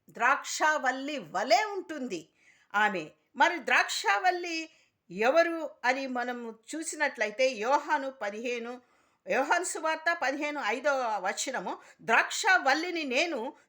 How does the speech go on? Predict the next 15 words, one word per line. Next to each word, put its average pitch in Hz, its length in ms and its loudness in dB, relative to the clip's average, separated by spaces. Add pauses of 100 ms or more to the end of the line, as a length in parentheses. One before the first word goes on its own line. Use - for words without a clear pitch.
(120)
తీగలు 294 440 0
మీరు. 214 480 -6 (400)
ఎవడు 330 260 2
నా 403 260 4
యందు 403 180 -2
నిలిచినో 370 520 -4
నేను, 302 460 -4 (240)
ఎవని 339 300 0
యందు 370 240 -4
నిలిచినో 330 540 -6
వాడు 233 300 -2
బహుగా 214 480 2
ఫలించును" 240 680 -6 (300)
అని 202 120 -2
అంటున్నాడు. 156 520 -10